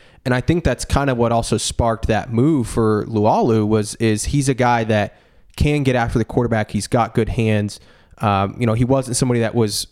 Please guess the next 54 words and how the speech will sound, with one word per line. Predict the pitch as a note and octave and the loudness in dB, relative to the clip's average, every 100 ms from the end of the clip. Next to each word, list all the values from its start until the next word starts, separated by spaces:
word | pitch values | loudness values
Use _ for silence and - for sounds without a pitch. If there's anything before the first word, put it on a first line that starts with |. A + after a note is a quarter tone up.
| _ _ | _ _
you | C3+ | -2
know, | G#2+ G2 G2+ C3+ | 0 -2 -4 -4
getting | C3 A#2+ | -2 0
after | A2+ A2 | -2 -4
the | - | -2
quarterback | A#2+ A2 | -2 -2
a | - | -4
ton | - B2+ G#2+ | -2 -2 -2
last | G2+ A2 B2+ - | -2 -2 -2 0
year | C3 | 0
on | A#2 | 0
the | A2 - | -4 -2
edge, | A2+ F3 - | 0 -2 -4
but | - B2 | -4 -2
they | D#3+ | -2
feel | - C#3 B2+ | -2 0 0
like | A2+ | 0
he | - | -2
can | A#2+ A2 | -2 -2
do | A2 A#2+ | 0 0
some | - | -2
different | A2 A#2 A2+ - | -2 -2 -4 -4
things | A#2+ A#2 A#2 - - - - - | -2 0 -2 -6 -16 -20 -20 -16
because | - B2 | -4 0
he | B2 | 2
is | D3 B2+ | 0 0
a | |
little | A2+ C3 C#3+ | 0 0 0
bit | C#3+ - | -2 -2
smaller | - A#2+ C3 D3+ D#3+ - _ _ - | 0 0 0 -2 -4 -8 _ _ -4
inside, | C3+ - C3 A#2+ C#3+ E3+ D3+ A#2 | -2 -2 -2 0 -2 -4 -4 -2
um, | A2+ G#2+ G#2+ G#2+ - | 0 0 -2 -4 -4
and | A#2+ | -2
he | A#2 | 0
wants | C3+ D#3+ | 0 -2
to | A#2+ | 0
get | A2+ | 0
up | A2+ | 0
to | - | -2
about | G#2 G2 | -2 -4
two | - A#2 | -2 -2
hundred | G#2+ G#2+ | -2 -4
ninety | G2+ G2+ | -2 -2
pounds, | - A2 A2 | -2 0 -2
I | G#2 | -2
think | - G2+ G#2 | -4 -6 -6
is | G#2+ | -2
what, | G#2 G2 - | -2 -2 -8
was | - G#2+ | -6 -4
what | G#2+ G2 | -4 -2
Todd | - G2+ G#2 | -2 -2 0
Bates | A2 - | -2 -2
said. | - G2+ F2 | -2 -4 -2
But, | A#2+ G#2+ | -2 -2